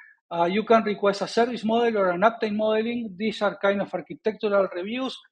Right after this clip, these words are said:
in which expert teams, in the case in the uptime model, the S R E team, will work with you and help you identify potential issues in your architecture and help you, um, resolve them before you have incidents, or also as part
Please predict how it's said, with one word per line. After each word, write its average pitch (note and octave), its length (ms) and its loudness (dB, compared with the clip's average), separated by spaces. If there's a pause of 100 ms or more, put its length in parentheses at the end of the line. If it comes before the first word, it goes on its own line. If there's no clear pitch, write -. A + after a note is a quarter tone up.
(100)
in F#3+ 100 -4
which G3 220 0
expert G#3 400 0
teams, A#3+ 320 -2
in F#3 80 -8
the D#3+ 120 -6
case F3+ 220 -2
in F3 80 -6
the D#3+ 80 0
uptime E3+ 300 0
model, F#3 360 4
the E3+ 120 2
S F#3 160 -2
R E3 80 0
E F3 180 -2
team, A3 220 -2
will F#3 200 0
work G3+ 300 8
with G#3 180 -4
you G#3+ 260 0
and F3+ 200 0
help F#3+ 180 -2
you F3+ 120 -6
identify F#3+ 600 2 (480)
potential F#3+ 640 4 (160)
issues A3 480 2 (140)
in F#3+ 160 -6
your E3+ 140 0
architecture A3 600 0
and F3 160 0
help F3+ 280 0
you, F#3 200 0 (340)
um, D#3 360 0
resolve G3 480 4
them G#3+ 220 2
before F3+ 300 -2
you E3 180 -6
have F#3 100 2
incidents, A#3 560 -4
or G3+ 180 2
also A3+ 380 2
as F#3 80 0 (100)
part F#3 140 0